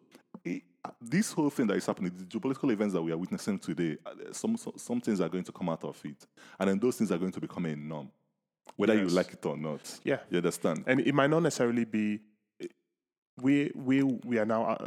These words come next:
Speaker 2: I would say, the middle age generation.
Speaker 1: Mm.
Speaker 2: Do you get what I'm trying to say? The younger generation, they would come and they would meet that already as a
Speaker 1: Exactly. So
Speaker 2: standard.
Speaker 1: it becomes a normal thing for them
Speaker 2: Yeah.
Speaker 1: because it's, it's just by reading that I understood that, yo, the passport, passport does,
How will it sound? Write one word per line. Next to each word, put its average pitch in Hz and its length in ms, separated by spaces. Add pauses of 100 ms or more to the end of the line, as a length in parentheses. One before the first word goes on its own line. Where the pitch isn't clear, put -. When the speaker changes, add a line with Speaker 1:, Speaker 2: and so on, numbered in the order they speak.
(140)
Speaker 2:
I 113 60
would 104 120
say, 113 160
the 104 80
middle 107 300
age - 340 (140)
generation. 98 680
Speaker 1:
Mm. 82 340
Speaker 2:
Do 107 60
you 110 60
get 110 40
what 110 40
I'm 107 60
trying 101 140
to 98 60
say? 98 300 (640)
The 117 160
younger 139 240
generation, 107 580
they 113 60
would 110 140
come 120 200
and 104 80
they 101 60
would 104 120
meet 104 320
that 90 160
already 95 320
as - 40 (180)
a 117 40
Speaker 1:
Exactly. 107 200
So 107 120
Speaker 2:
standard. 101 220
Speaker 1:
it 95 40
becomes 110 320
a 90 140
normal 101 320
thing - 160
for - 120
them 117 120
Speaker 2:
Yeah. 95 80
Speaker 1:
because 98 360
it's, 101 240
it's 104 140
just 113 200
by 90 120
reading 82 460
that 87 140
I 80 320 (220)
understood 85 540
that, 76 260 (100)
yo, 80 200
the 85 80
passport, - 480
passport 104 380
does, 92 160